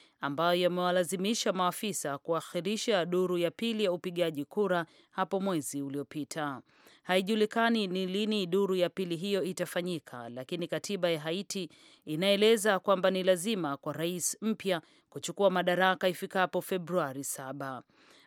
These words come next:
Mgombea anayeungwa mkono na serikali, Juvenal Moise, alishinda duru ya kwanza akifuatiwa na Celestin katika kinyang'anyiro kilichokuwa na zaidi ya wagombea hamsini.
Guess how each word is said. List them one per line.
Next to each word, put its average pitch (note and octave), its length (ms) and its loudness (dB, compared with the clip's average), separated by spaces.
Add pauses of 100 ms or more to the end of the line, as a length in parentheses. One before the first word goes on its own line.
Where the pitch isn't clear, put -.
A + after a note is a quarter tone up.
Mgombea E3+ 600 2
anayeungwa F#3+ 540 2
mkono G3 480 2
na F#3 100 0
serikali, G3 800 0
Juvenal F3+ 760 4
Moise, F#3 600 -4 (380)
alishinda F#3+ 640 2
duru F3 320 2
ya E3 140 -2
kwanza G3+ 600 0
akifuatiwa E3 760 -2
na F3+ 120 0
Celestin E3 880 -4
katika E3+ 420 -6
kinyang'anyiro F3+ 720 0 (300)
kilichokuwa F#3+ 580 2
na G3 100 2
zaidi F3+ 640 -2
ya F#3 80 4
wagombea F3 640 2
hamsini. C#3 880 -4